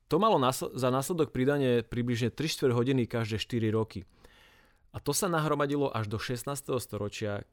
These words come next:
keď severná rovnodennosť zrazu nebola, že dvadsiateho prvého marca, ale desiateho alebo jedenásteho.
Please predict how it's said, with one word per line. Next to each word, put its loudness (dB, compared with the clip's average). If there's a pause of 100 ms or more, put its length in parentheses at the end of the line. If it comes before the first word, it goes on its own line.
(280)
keď -4
severná 0
rovnodennosť 0
zrazu -4
nebola, -2
že -4
dvadsiateho -8
prvého -8
marca, -8
ale -8
desiateho -6
alebo -6
jedenásteho. -6